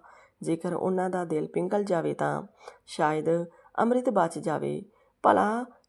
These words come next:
ਹੀ ਮੈਨੂੰ ਕੁਝ ਵੀ ਸੁਣਨਾ ਪਵੇ, ਪਰ ਮੈਂ ਜ਼ਰੂਰ ਜਾਵਾਂਗਾ।" ਮਨਪ੍ਰੀਤ ਬੋਲੀ, "ਜੇਠ ਜੀ ਤਾਂ ਸਾਨੂੰ ਘਰ ਵਾਪਸ ਜਾਣ ਦੇਣਗੇ? ਸੱਚ ਕਹਾਂ ਤਾਂ ਜੇਕਰ ਤੁਹਾਨੂੰ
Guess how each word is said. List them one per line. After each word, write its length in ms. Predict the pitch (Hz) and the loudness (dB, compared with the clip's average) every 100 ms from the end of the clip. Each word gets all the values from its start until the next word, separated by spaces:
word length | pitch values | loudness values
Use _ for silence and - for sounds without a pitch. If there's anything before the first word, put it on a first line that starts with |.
| - | -2
ਹੀ 100 | 254 | 2
ਮੈਨੂੰ 360 | 240 190 196 202 | 2 2 0 2
ਕੁਝ 240 | 202 202 | 0 0
ਵੀ 160 | 233 247 | -4 -4
ਸੁਣਨਾ 380 | 220 165 165 | -4 -2 -2
ਪਵੇ, 420 | 156 151 156 156 170 _ _ - | -2 -4 -4 -6 -12 _ _ -2
ਪਰ 140 | 196 | 0
ਮੈਂ 280 | 190 170 165 | 2 0 -2
ਜ਼ਰੂਰ 400 | - 160 170 214 | -2 -2 -2 0
ਜਾਵਾਂਗਾ।" 640 | 202 156 151 151 156 139 - _ _ _ - | -2 0 -2 -4 -6 -8 -14 _ _ _ -4
ਮਨਪ੍ਰੀਤ 440 | 151 143 151 156 151 | -2 0 -2 -4 -2
ਬੋਲੀ, 500 | 165 156 151 156 165 _ _ 170 | -4 -2 -4 -6 -10 _ _ 0
"ਜੇਠ 280 | 214 214 | 2 2
ਜੀ 240 | 233 233 254 | -2 -4 0
ਤਾਂ 220 | 220 208 | 0 0
ਸਾਨੂੰ 400 | 208 165 165 - | 0 -2 0 -2
ਘਰ 220 | 214 185 | -2 -2
ਵਾਪਸ 340 | 165 147 - 175 - | -2 -2 -4 -4 -2
ਜਾਣ 200 | 151 151 | -2 -2
ਦੇਣਗੇ? 560 | 147 208 247 240 240 - _ _ _ - | -4 -4 -4 -6 -8 -12 _ _ _ -12
ਸੱਚ 340 | - 196 - | -4 -4 -4
ਕਹਾਂ 340 | 311 226 240 233 | -4 -2 -2 0
ਤਾਂ 120 | 226 | 0
ਜੇਕਰ 340 | 185 170 180 | 0 -2 -4
ਤੁਹਾਨੂੰ 600 | 185 202 202 170 165 165 | -4 -4 -2 0 0 -2